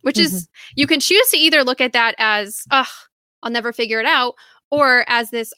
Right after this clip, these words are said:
Speaker 1: awesome lifelong adventure.
Speaker 2: Yes. And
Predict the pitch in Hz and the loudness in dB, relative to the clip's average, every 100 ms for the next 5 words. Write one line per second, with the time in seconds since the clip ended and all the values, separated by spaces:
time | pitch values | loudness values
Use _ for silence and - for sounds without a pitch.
0 | - 233 240 247 233 226 220 226 220 220 | -2 0 0 -2 -4 -6 -8 -6 -6 -4
1 | 214 202 240 247 - - _ _ - - | -6 -4 -6 -6 -10 -20 _ _ -16 -16
2 | _ _ _ _ _ _ - - - - | _ _ _ _ _ _ -20 -20 -20 -10
3 | 208 | -10